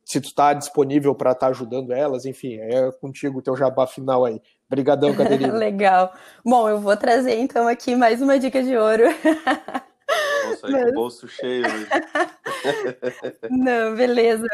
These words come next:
Speaker 2: mas eu acho que, que reforçar mesmo, assim, dentro, dentro do, do máximo que for possível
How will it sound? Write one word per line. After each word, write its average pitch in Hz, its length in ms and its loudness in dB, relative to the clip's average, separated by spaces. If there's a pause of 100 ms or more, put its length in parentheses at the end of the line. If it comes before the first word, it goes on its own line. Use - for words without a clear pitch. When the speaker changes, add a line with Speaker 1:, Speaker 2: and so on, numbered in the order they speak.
Speaker 2:
mas 220 220 0
eu 226 100 4
acho - 160 0
que, 247 280 -2
que 269 140 -2
reforçar 226 600 2
mesmo, 220 320 -2
assim, 208 300 -4
dentro, 214 540 0
dentro 214 300 -6
do, 214 140 -8
do 190 140 -8
máximo 226 380 0
que 214 120 -12
for 214 220 -2
possível 208 640 -4